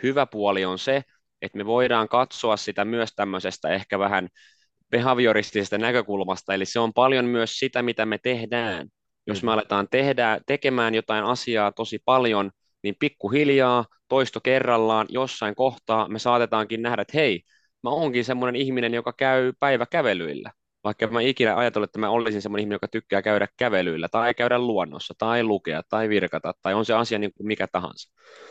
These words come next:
Speaker 1: Eli
Speaker 2: Mm.
Speaker 1: identiteetti on yksi semmoinen iso termi, ja, ja hyvänä puolena se, miten itse sitä nykyään hahmottaa, on se, että siihen vaikuttaa,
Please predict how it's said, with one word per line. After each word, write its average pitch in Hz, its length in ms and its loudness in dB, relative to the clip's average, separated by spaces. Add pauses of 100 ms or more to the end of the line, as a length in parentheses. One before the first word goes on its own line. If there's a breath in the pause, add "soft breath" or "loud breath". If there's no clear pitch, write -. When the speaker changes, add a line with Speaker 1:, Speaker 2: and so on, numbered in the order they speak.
(300 loud breath)
Speaker 1:
Eli 90 100 -2
Speaker 2:
Mm. 104 100 2
Speaker 1:
identiteetti 110 840 0 (880)
on 92 140 -6
yksi 107 240 -2
semmoinen 98 360 -2
iso 113 240 0
termi, 90 520 0 (440 soft breath)
ja, 90 340 2 (140)
ja 87 300 -2 (160)
hyvänä 117 320 0
puolena 92 460 0
se, 98 340 0
miten 92 280 -4
itse 110 240 -2
sitä - 280 -4 (180)
nykyään 101 440 0
hahmottaa, 90 720 0
on 87 160 -2
se, 95 240 0
että 85 220 -4
siihen 90 340 -4
vaikuttaa, 92 840 2